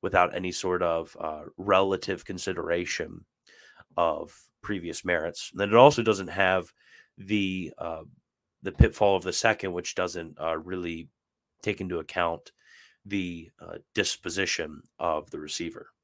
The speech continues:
So, uh, that, that's at least the way in which, uh, I would describe, um, the three views. So, uh, that's all I have.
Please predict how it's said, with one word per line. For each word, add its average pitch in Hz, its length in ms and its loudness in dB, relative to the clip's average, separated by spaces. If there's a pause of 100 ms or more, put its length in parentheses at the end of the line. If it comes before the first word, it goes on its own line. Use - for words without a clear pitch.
(580)
So, 82 320 2
uh, 78 220 -4
that, 127 200 8
that's 135 300 6
at 110 60 2
least 104 260 0
the 92 100 0
way 85 260 2
in 82 140 -6
which, - 460 -6
uh, - 140 -8
I 90 120 -2
would 87 160 -2
describe, 78 640 -6 (600)
um, 78 320 -12
the 80 480 -10 (340)
three 87 320 -4
views. 80 540 -10 (1400)
So, 101 460 6
uh, 85 220 4
that's 101 340 4
all 104 180 8
I 90 280 4
have. 120 520 2